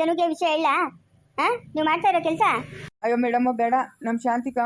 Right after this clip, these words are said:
Speaker 2: ಮದ್ವೆ ಸೆಟ್ ಆಗೈತೆ ನನ್ ಮಗಳ್ಕ. ಅವಳ್ಕೊಂದ್ ಮದ್ವೆ ಮಾಡ್ಬಿಡ್ತೀನಿ ಮೇಡಮ್ಮ, ಆಮೇಲೆ ಬೇಕಾದ್ರೆ ಹೇಳ್ಕೊಂಡಿರಿ. ಅದು ಒಂದ್ ಹೆಣ್ಣು ಮಗು ಪಾಪ, ಎಲ್ಲೋ ಕೊಟ್ಟು ಚೆನ್ನಾಗಿದ್ರೆ ನಂಗೆ ಅದೇ ಖುಷಿ.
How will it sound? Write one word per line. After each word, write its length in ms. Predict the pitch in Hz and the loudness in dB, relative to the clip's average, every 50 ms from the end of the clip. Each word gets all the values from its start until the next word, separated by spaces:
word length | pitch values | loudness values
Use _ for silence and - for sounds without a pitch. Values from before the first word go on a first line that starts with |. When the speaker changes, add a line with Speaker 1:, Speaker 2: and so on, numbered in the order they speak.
| 247 247 | 0 0
Speaker 2:
ಮದ್ವೆ 220 | 240 226 233 247 247 262 | -2 -2 -2 -2 -2 -2
ಸೆಟ್ 140 | 254 - 240 | -4 -2 -2
ಆಗೈತೆ 220 | 233 226 233 240 226 226 | -2 -2 -2 -4 -4 -4
ನನ್ 120 | 226 226 226 226 | -4 -4 -4 -4
ಮಗಳ್ಕ. 240 | 220 254 247 247 214 214 - _ _ _ _ - - | -4 -2 -2 -2 -4 -4 -6 _ _ _ _ -6 -4
ಅವಳ್ಕೊಂದ್ 300 | 220 226 226 240 226 226 233 | -4 -2 -2 -2 -2 -2 -2
ಮದ್ವೆ 200 | 233 233 254 269 262 | -2 0 0 0 0
ಮಾಡ್ಬಿಡ್ತೀನಿ 380 | 254 254 226 240 - 247 226 226 | 0 -2 -2 -4 -4 -2 -2 0
ಮೇಡಮ್ಮ, 220 | 233 226 226 220 214 208 - _ - - 214 | 0 0 0 -2 -4 -6 -8 _ -6 -4 -2
ಆಮೇಲೆ 240 | 226 240 269 262 233 | 0 0 0 0 0
ಬೇಕಾದ್ರೆ 280 | 233 233 240 247 247 254 240 | -2 -2 0 -2 0 0 0
ಹೇಳ್ಕೊಂಡಿರಿ. 420 | 226 226 226 233 233 233 226 220 214 214 - - - - - - 226 | -2 -2 -2 -4 -4 -2 -2 -4 -4 -6 -8 -16 -20 -18 -10 -6 -4
ಅದು 120 | 220 220 226 233 | -2 0 0 0
ಒಂದ್ 120 | 233 226 233 | 0 0 -2
ಹೆಣ್ಣು 160 | 226 226 226 226 | -2 -2 -2 -2
ಮಗು 160 | 233 226 240 226 240 | -4 -4 -4 -2 -2
ಪಾಪ, 160 | 233 220 233 233 214 214 - 160 - - _ _ - 220 233 233 233 | -2 -2 0 -2 -2 -2 -4 -8 -14 -18 _ _ -10 -6 -4 -2 -2
ಎಲ್ಲೋ 160 | - 240 240 - - - - | 0 0 -2 -2 -4 -6 -6
ಕೊಟ್ಟು 200 | 262 247 247 254 254 254 | -4 -4 -4 -4 -4 -2
ಚೆನ್ನಾಗಿದ್ರೆ 440 | 240 240 247 240 247 214 247 240 226 214 - _ _ _ - | -2 0 -2 -2 -2 -2 -2 -2 -2 -4 -8 _ _ _ -8
ನಂಗೆ 200 | 233 226 - 226 220 | -6 -4 -2 -2 -2
ಅದೇ 140 | 214 240 240 233 | -2 -2 -4 -6
ಖುಷಿ. 200 | 233 - - 233 | -6 -8 -8 -8